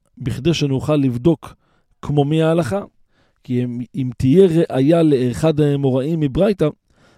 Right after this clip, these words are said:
הרי שכך נוכל לפסוק." ולמרות שבדרך כלל במחלוקות שבין רב ורבי יוחנן,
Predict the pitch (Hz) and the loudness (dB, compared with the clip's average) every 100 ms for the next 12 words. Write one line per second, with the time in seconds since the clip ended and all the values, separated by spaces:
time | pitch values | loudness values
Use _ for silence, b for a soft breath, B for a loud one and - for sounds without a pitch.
0 | _ 107 131 - 143 - 185 139 95 _ | _ -2 0 0 0 0 0 -2 -10 _
1 | _ 131 127 113 156 151 139 - 120 - | _ -6 -4 0 0 0 -2 -4 -6 -2
2 | - - - b b b b b - 113 | -2 -2 -20 b b b b b -4 2
3 | 170 175 160 175 160 175 156 139 151 - | 2 2 2 2 2 0 2 0 0 0
4 | 156 160 170 160 151 165 147 160 170 | 0 2 0 2 4 4 4 -2 -4